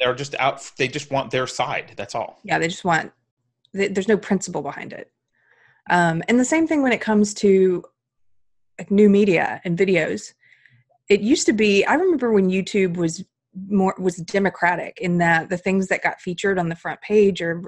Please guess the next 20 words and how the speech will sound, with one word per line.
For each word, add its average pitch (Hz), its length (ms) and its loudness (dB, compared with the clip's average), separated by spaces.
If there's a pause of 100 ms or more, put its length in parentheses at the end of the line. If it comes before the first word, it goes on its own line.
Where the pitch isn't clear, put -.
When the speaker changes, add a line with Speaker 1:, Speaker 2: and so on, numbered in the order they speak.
Speaker 2:
were 180 220 -4
things 208 240 2
that 185 160 0
rose 185 220 0
to 175 80 -12
the 170 100 -8
top - 340 -6
because - 240 -16
they 180 100 -4
were 175 120 -4
good 208 400 2 (500)
and 175 140 -2
they 165 60 0
were 165 80 -2
popular 226 440 2
and 185 80 0
people 202 220 -2
were 196 60 -2
sharing 147 400 -2
them. - 220 -12